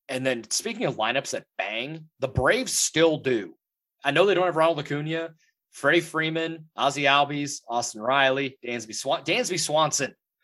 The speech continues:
but Jock Peterson in October, Jocktober. Hey, if Jorge Soler comes back, I know he got covid, but, you know, if he comes back and,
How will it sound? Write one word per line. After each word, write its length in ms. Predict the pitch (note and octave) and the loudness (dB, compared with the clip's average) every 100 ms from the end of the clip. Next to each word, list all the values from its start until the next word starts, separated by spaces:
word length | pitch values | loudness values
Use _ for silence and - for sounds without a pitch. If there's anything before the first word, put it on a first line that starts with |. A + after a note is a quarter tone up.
| _ _ _ _ D3+ | _ _ _ _ -2
but 200 | E3 D#3+ _ - | -2 -2 _ -8
Jock 360 | C#3 C3 D3+ | 0 0 0
Peterson 480 | C#3+ D#3 D#3 - E3 | -2 -2 0 0 0
in 80 | D3+ | 0
October, 480 | C#3+ - C#3 C#3 C#3 | 0 0 0 0 0
Jocktober. 680 | D#3 C#3 D3 D3 D3+ D3 D3 _ _ _ _ _ _ _ _ - | 0 0 -2 -2 -4 -10 -12 _ _ _ _ _ _ _ _ -6
Hey, 200 | C3+ B2+ | -4 -2
if 180 | A#2 B2+ | -4 2
Jorge 240 | E3+ F3 | 4 4
Soler 400 | D3+ D3 C#3 D3 | 2 2 4 2
comes 240 | D3+ C#3+ C#3+ | 0 -4 2
back, 180 | C#3 | 2
I 60 | C3 | 2
know 100 | C3 | 0
he 80 | C#3 | -2
got 160 | C3+ | -4
covid, 440 | - C3+ C3 C3+ B2 | -4 -4 -4 -6 -6
but, 160 | A#2+ A#2 _ | -8 -8 _
you 100 | C#3 | -6
know, 120 | C3 | -4
if 60 | A#2 | -4
he 120 | D3 | -6
comes 280 | D3 C#3+ C3 | -6 -8 -8
back 400 | B2+ B2+ B2+ - | -8 -6 -8 -8
and, 280 | A2+ G#2 | -12 -12